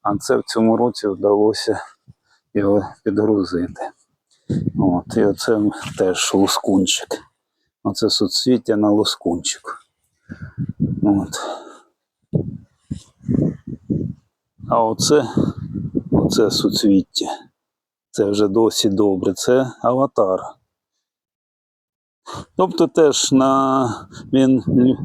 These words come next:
дуже любить довгу обрізку, а тут уже буде щось сх-, схоже на, на нормальні грони.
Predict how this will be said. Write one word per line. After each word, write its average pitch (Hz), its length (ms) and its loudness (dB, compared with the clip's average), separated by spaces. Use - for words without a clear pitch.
дуже 127 580 4
любить 123 560 2
довгу 120 440 4
обрізку, 127 680 2
а 120 100 2
тут 127 220 2
уже 120 220 4
буде 113 340 2
щось - 360 -2
сх-, - 340 -6
схоже 123 480 2
на, 113 160 0
на 127 100 2
нормальні 117 540 2
грони. 104 400 0